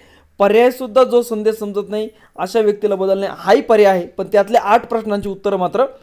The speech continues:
हा आहे. चला पुढील प्रश्न पाहूया आपण. व्यावसायिक शिक्षण विकास करणाऱ्या समुदायाचे महत्त्वाचे वैशिष्ट्ये काय? त्याचं उत्तर आपल्या क्षेत्रातील ज्ञान, कौशल्ये, अनुभव आणि तज्ञत्व,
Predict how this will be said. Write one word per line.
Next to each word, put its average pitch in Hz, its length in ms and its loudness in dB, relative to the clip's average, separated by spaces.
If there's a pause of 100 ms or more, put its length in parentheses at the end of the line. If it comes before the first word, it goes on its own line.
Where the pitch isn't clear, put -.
(360)
हा 170 200 2
आहे. 131 140 0 (400)
चला 214 180 2
पुढील 202 300 -4
प्रश्न 185 320 -6
पाहूया 175 260 -2
आपण. 185 220 -2 (640)
व्यावसायिक 214 420 2
शिक्षण 220 440 -6 (360)
विकास 214 400 -2
करणाऱ्या 214 460 2
समुदायाचे 202 760 2 (580)
महत्त्वाचे 196 520 -2
वैशिष्ट्ये 185 460 -4
काय? 123 240 -2
त्याचं 185 260 -6
उत्तर 214 280 -4
आपल्या 185 340 -2
क्षेत्रातील 185 560 -4
ज्ञान, 165 380 -4 (120)
कौशल्ये, 175 640 -6 (340)
अनुभव 202 400 4 (340)
आणि 208 220 -2 (420)
तज्ञत्व, 196 640 0